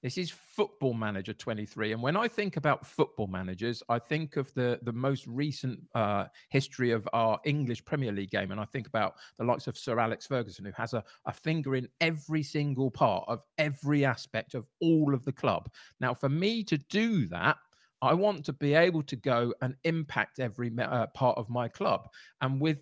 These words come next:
the attribute masking on, it feels like I'm too beholden in my fantasy place of playing a video game to get away from everything else,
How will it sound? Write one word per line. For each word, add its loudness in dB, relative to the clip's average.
the 2
attribute 0
masking 0
on, 6
it -4
feels 2
like -2
I'm 0
too 4
beholden 6
in 2
my 2
fantasy -2
place 2
of -4
playing 0
a 0
video -2
game -2
to -8
get 0
away 2
from 0
everything -2
else, 0